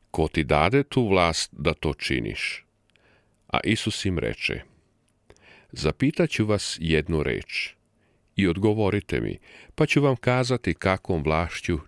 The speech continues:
činim ovo. Beše li Jovanovo krštenje s neba ili od ljudi? Odgovorite mi.” A oni razmišljahu među sobom: „Ako kažemo: 'S neba,' reći će:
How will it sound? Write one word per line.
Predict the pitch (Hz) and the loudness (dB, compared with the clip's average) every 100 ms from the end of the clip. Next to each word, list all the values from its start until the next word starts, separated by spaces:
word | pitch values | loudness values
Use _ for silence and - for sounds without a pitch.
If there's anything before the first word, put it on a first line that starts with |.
| - | -6
činim | - 71 69 58 | -2 0 -2 -4
ovo. | 58 50 50 - _ _ _ _ _ _ _ _ _ _ - - - _ | -6 -6 -8 -12 _ _ _ _ _ _ _ _ _ _ -20 -20 -20 _
Beše | 95 156 180 151 | 2 2 4 4
li | 113 90 | 4 4
Jovanovo | 87 90 82 71 | 4 4 4 2
krštenje | 69 73 - 82 71 67 | 0 -2 2 2 2 0
s | - - | 0 0
neba | 123 147 143 135 - - - | 2 2 0 -2 -6 -16 -2
ili | 104 98 | 0 0
od | 82 78 | 0 -2
ljudi? | 62 50 50 - _ _ _ _ _ _ _ _ | -4 -6 -8 -12 _ _ _ _ _ _ _ _
Odgovorite | 101 110 110 80 - - 50 | 0 2 4 2 0 -4 -4
mi.” | 50 - _ _ _ _ _ _ _ _ _ _ _ _ - | -6 -12 _ _ _ _ _ _ _ _ _ _ _ _ -6
A | - | -2
oni | 78 107 131 | 0 2 2
razmišljahu | 82 65 65 78 - 85 - | 0 0 -2 -4 -4 -6 -4
među | 73 65 62 | -2 -2 -2
sobom: | - - 50 50 - - _ _ _ _ _ _ _ _ | -4 -6 -6 -10 -12 -20 _ _ _ _ _ _ _ _
„Ako | 64 - | -4 -2
kažemo: | 71 - 143 67 53 52 50 - - | -4 -2 -2 -2 -2 -4 -8 -12 -10
'S | - | -8
neba,' | 57 53 53 117 - _ _ _ _ _ | -4 -4 -2 -2 -2 _ _ _ _ _
reći | - 69 - - | -2 -2 -2 -6
će: | - - | -6 -8